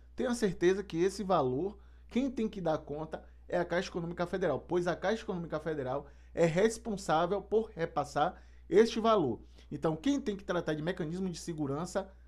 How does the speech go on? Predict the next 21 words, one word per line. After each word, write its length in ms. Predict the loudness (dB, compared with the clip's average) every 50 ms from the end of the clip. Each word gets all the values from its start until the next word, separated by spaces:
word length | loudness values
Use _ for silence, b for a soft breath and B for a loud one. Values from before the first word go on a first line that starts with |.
| b b b b 2
é 280 | 4 4 4 4 2 -4 -12 -20 -20 -10 -6
o 140 | -6 -4
banco 640 | -4 -6 -8 -2 2 2 4 4 2 0 -4 -8 -16 -20 -20 -18 -8 -6
e 100 | -4 -4
não 320 | -4 -4 -4 -4 -4 -4
você, 560 | -2 -2 -4 -4 -4 -10 -8 -8 -8 -8 -8 b b b b b b b
ok? 600 | 6 6 6 6 6 4 2 4 4 4 4 2 -2 0
Então, 420 | 2 2 2 4 4 4 4 4
gente, 380 | 2 0 -2 -4 -6 -8 -14 -18 -20 -20 -10
você 240 | -8 -6 0 0 0
pode 320 | 0 2 2 2 2 2
estar 240 | 0 -2 -4 -4 -4
com 140 | -2 -4 -6
uma 220 | -4 -2 -4 -4
conta 480 | -4 -6 -6 -4 0 0 0 0 2 0
aberta 560 | 2 2 0 -2 0 0 -2 -2 -2 -4 -8
em 40 | -10
seu 220 | -6 -4 -4 -2
nome 320 | -2 -4 -4 -4 -4 -6 -8
sem 260 | -10 -10 -8 -8 -8
saber. 600 | -4 -2 -2 -2 0 0 0 0 0 -2 -6 -14